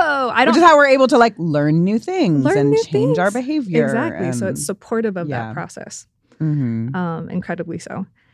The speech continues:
Speaker 1: And then adaptogenic is that it, since mushrooms are direct nervous system supports more often than not because they're parallel systems, they like to work similarly with each other.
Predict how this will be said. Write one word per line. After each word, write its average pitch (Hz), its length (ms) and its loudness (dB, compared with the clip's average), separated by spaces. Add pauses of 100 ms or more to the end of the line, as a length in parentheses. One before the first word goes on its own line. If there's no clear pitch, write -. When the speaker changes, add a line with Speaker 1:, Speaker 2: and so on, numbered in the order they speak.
(200)
Speaker 1:
And 202 140 0
then 190 80 -2
adaptogenic 180 840 -4 (100)
is 180 300 -8
that 170 320 -8
it, - 340 -10
since - 420 -12 (360)
mushrooms 202 600 -2
are 170 200 -4
direct 175 360 -4
nervous 170 280 -6
system - 260 -12
supports - 460 -12
more - 160 -10
often - 280 -14
than 170 140 -8
not 156 240 -12 (300)
because - 240 -14
they're 165 100 -14
parallel 156 580 -10 (720)
systems, - 440 -12
they 180 100 -10
like 160 180 -12
to 175 200 -12 (160)
work 180 200 -12 (220)
similarly - 460 -14
with 180 160 -14
each - 120 -16
other. - 220 -6